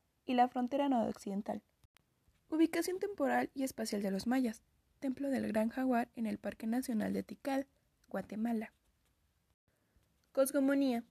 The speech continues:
La vida de los mayas giraba en torno del conocimiento del cosmos, lugar de donde provenían sus ideas, sus ceremonias y mitología. En pocas palabras, la cosmogonía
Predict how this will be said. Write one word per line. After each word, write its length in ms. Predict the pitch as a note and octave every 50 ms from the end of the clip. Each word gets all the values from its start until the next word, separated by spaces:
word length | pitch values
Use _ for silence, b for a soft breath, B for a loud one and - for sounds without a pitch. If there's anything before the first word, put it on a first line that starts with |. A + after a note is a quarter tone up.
| _ _
La 160 | - C4 C4+ D4
vida 160 | D#4+ E4 F4+
de 220 | G4+ A4+ A4 F#4+
los 100 | D4+ C4+
mayas 380 | C4 A3+ A3 A3 A3+ A#3+ C4 -
giraba 320 | - C#4+ C#4 D4 D4+ E4
en 80 | F4 F#4
torno 320 | - D4 C4+ C4 C4 C4
del 120 | C4 B3 A#3+
conocimiento 720 | - A3+ A3 G#3+ G#3+ - G#3+ G#3 G#3 G#3 G#3 G#3 - G#3
del 160 | F#3 F3 -
cosmos, 380 | - A3+ A#3 A#3+ - G#3+ F#3+ - -
lugar 280 | - A3+ A#3+ C4 C#4+ D4
de 60 | E4
donde 260 | D#4 D#4 C#4+ B3+ A#3
provenían 600 | - - F#3+ F#3+ F#3+ F#3+ G3 G3 G3 G3+ G3+ A3
sus 180 | - - A3 -
ideas, 400 | - G3+ A#3 A#3+ A3+ G#3+ - _ b b b b b b b
sus 160 | - A#3 A3
ceremonias 640 | - A#3 G#3+ G#3+ G#3+ A3 A#3 A#3+ C4 C#4 C#4+ - - -
y 80 | A3+
mitología. 640 | A3 G#3 G3 G3 F3+ E3+ E3 F3+ F#3+ - F3 - - b b b b b b b b b
En 180 | - - F3+ F3
pocas 320 | - D#3 - - G#3+ -
palabras, 540 | - B3+ C4+ C4+ B3 A#3+ A#3 A#3+ B3+ B3 - -
la 140 | - A#3+ A#3
cosmogonía 880 | - A#3+ A#3+ A#3+ A#3+ B3+ B3+ C4 C4 B3+ B3+ C#4 D4 D4+ D#4 F4+ -